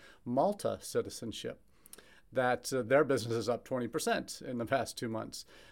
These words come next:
Most of the clients are parents who are anxious about the new education policy and the impact and the restrictions that's gonna put on their son or daughter's chances of getting a Western education.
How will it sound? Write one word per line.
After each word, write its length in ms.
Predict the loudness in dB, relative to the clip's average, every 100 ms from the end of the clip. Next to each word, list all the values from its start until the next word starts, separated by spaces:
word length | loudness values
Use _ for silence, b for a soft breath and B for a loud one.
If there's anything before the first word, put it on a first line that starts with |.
| B
Most 300 | 2 2 2
of 120 | -2
the 80 | -2
clients 440 | 0 2 2 0
are 60 | -4
parents 440 | -2 -2 0 -2
who 100 | -2
are 100 | -2
anxious 400 | -2 -4 -6 -8
about 240 | -4 -2 -2
the 60 |
new 140 | -2 -2
education 540 | -4 -6 -8 -8 -10
policy 520 | -8 -8 -8 -10 -8
and 120 | -6 -4
the 60 |
impact 460 | -4 -2 -4 -4 -6
and 240 | -6 -6
the 40 | -6
restrictions 500 | -6 -6 -6 -6 -6
that's 180 | -6
gonna 120 | -6 -10
put 220 | -6 -4
on 120 | -4
their 120 | -4
son 240 | -6 -6 -6
or 80 |
daughter's 380 | -6 -6 -6 -8
chances 500 | -8 -10 -8 -12 -12 B B B
of 220 | -10 -10 -6
getting 220 | -6 -4
a 20 |
Western 320 | -8 -8 -8
education. 560 | -8 -10 -8 -8 -10